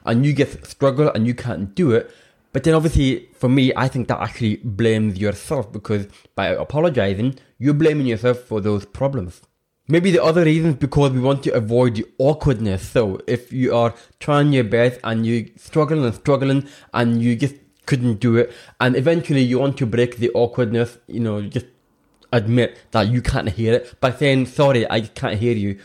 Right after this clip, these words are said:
or, "Sorry, I'm deaf," then maybe that's another thing. You just want to avoid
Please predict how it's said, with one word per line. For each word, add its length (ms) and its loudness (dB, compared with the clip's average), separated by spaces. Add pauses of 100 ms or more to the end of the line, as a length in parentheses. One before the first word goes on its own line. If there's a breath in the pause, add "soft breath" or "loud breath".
or, 140 -4
"Sorry, 400 0
I'm 180 -2
deaf," 280 -4 (340 soft breath)
then 340 2
maybe 280 2
that's 160 -2
another 240 -2
thing. 160 -6
You 60 -4
just 200 -6
want 140 -4
to 100 -2
avoid 420 0